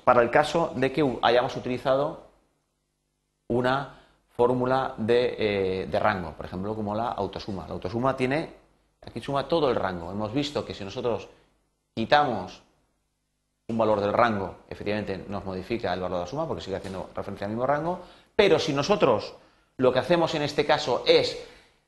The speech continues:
modificar la estructura de la hoja, por ejemplo, insertando una fila,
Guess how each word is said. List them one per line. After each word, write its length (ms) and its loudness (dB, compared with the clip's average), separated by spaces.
modificar 1040 4
la 200 2
estructura 640 0
de 80 4
la 120 6
hoja, 280 -2
por 100 -2
ejemplo, 320 -2
insertando 840 -4
una 200 -8
fila, 420 -6